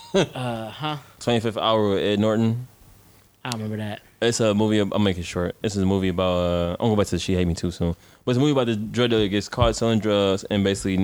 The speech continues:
Speaker 1: he has to serve time, like, a year and a half at, uh, Sing Sing.
Speaker 2: At who?
Speaker 1: In Sing Sing, uh, in prison.
Speaker 2: Oh,
Speaker 1: And he's
Speaker 2: okay.
Speaker 1: like, uh, not Sing, it maybe was Sing Sing. It's either that or, like, another big prison in New York.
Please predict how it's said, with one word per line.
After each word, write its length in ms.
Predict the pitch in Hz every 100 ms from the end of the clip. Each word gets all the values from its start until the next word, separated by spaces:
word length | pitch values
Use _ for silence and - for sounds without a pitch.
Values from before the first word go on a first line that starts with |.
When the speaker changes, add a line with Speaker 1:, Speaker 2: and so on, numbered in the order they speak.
| 98
Speaker 1:
he 80 |
has 120 | 98 -
to 40 |
serve 240 | - 95 90
time, 260 | 92 90
like, 80 | 85
a 40 |
year 200 | 87 92
and 80 | 90
a 40 | 87
half 360 | 90 87 85
at, 60 | - 87
uh, 340 | 90 87 85
Sing 220 | - 92
Sing. 320 | 85 92 95 104 - - _ _ - - - - -
Speaker 2:
At 120 | 127
who? 140 | 135 208 - -
Speaker 1:
In 120 | 110 98
Sing 180 | 104
Sing, 140 | 95 101
uh, 60 |
in 120 | 101 98
prison. 420 | 110 92 87 92 -
Speaker 2:
Oh, 60 | 151
Speaker 1:
And 80 | 107
he's 80 |
Speaker 2:
okay. 100 | 98
Speaker 1:
like, 80 | 95
uh, 380 | 92 95 92 90
not 160 | 95 107
Sing, 220 | 95 92
it 100 | 131
maybe 160 | 170 170
was 220 | 160 143
Sing 140 | 104
Sing. 420 | 92 92 90 92 - -
It's 100 | 127
either 120 | 139
that 140 | 127 135
or, 180 | 117 110
like, 120 | 101
another 260 | 101 98
big 180 | 90 90
prison 260 | - 90 90
in 160 | 87
New 80 | 87
York. 240 | 87 85